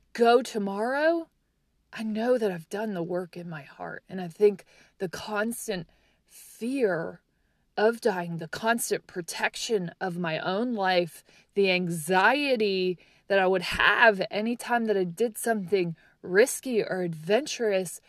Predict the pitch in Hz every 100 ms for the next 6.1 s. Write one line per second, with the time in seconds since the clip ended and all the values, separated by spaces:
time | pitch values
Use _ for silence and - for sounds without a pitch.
0 | _ - _ 190 214 311 311 208 196 -
1 | 269 294 226 165 _ _ _ _ _ -
2 | 226 214 208 240 - 226 208 196 - -
3 | 349 285 165 196 277 - - _ _ _
4 | _ _ 208 202 240 247 - 202 165 185
5 | 226 294 190 165 160 - 139 285 262 190